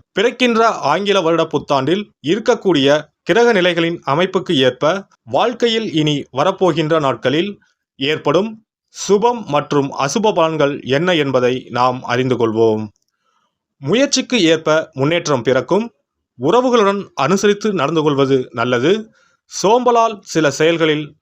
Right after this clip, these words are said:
தாமதம் ஏற்படும். மறதி சார்ந்த பிரச்சனைகள் தோன்றி மறையும். எந்த சூழ்நிலையையும் சமாளிக்கும் தன்னம்பிக்கை உண்டாகும். சுகபோக விஷயங்களில் நாட்டம் ஏற்படும்.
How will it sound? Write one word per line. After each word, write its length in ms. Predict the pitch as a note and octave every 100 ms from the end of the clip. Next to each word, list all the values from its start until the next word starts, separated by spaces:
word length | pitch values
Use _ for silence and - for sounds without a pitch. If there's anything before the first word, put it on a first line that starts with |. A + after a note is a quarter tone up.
| -
தாமதம் 540 | D3+ E3+ E3+ E3 E3
ஏற்படும். 760 | C3+ C3 A2 A2+ A#2 A2 G#2+ - _ _ _ _ _
மறதி 420 | A2 C#3+ A#3 C4
சார்ந்த 460 | - A3 G3 F#3 F3
பிரச்சனைகள் 600 | D3+ D3+ D#3+ C#3+ C3+ - -
தோன்றி 320 | C#3+ D3 C3
மறையும். 440 | A#2 B2 E3 A3 _ _ _ _ _ _
எந்த 440 | C#3 G#3+ C4+ C4 B3 G3
சூழ்நிலையையும் 640 | G#3 F3+ D3 C#3 F#3 B3 _
சமாளிக்கும் 800 | - D3 F#3 B3 A#3+ A3+ G#3+ G#3
தன்னம்பிக்கை 680 | D#3 D3 C#3+ C3+ C3+ C#3 -
உண்டாகும். 760 | C3+ B2 A#2+ A2 A2+ G#2+ A2 _ _ _ _ _ _ _
சுகபோக 680 | - A3+ C4+ B3+ B3+ B3 A3+
விஷயங்களில் 640 | D#3+ F3 E3 D3 D3+ G3 -
நாட்டம் 420 | C3 C#3 D3 C3+
ஏற்படும். 540 | B2 B2 C3 F#3 B3